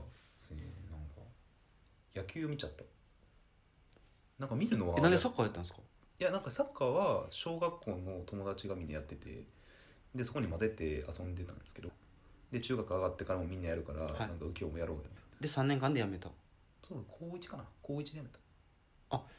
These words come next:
Speaker 2: やりきって中学校は。高校上がってちょっとやってやめた。
Speaker 1: そう。まあ中高一貫やったからっていうのもあって、なんか上がったって感じじゃなかったんですよね。
Speaker 2: うん。
Speaker 1: まあ高一です。もうなんか、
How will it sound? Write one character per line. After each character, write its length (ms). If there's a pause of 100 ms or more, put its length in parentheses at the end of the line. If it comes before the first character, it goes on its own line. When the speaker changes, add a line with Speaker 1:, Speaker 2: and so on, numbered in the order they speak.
(320)
Speaker 2:
や 120
り 100
き 160
っ 60
て 180
中 180
学 200
校 180
は。 160 (300)
高 180
校 120
上 80
が 40
っ 40
て 80
ち 100
ょ 20
っ 60
と 80
や 100
っ 80
て 80
や 80
め 120
た。 100
Speaker 1:
そ 20
う。 40 (280)
ま 80
あ 20
中 200
高 180
一 160
貫 160
や 80
っ 100
た 120
か 160
ら 60
っ 40
て 220
い 20
う 40
の 40
も 60
あ 20
っ 40
て、 120
な 60
ん 40
か 60
上 60
が 80
っ 80
た 80
っ 40
て 60
感 140
じ 80
じ 40
ゃ 40
な 160
か 80
っ 20
た 80
ん 60
で 40
す 40
よ 60
ね。 100
Speaker 2:
う 320
ん。 40
Speaker 1:
ま 60
あ 20
高 160
一 200
で 40
す。 200
も 100
う 200
な 120
ん 60
か、 200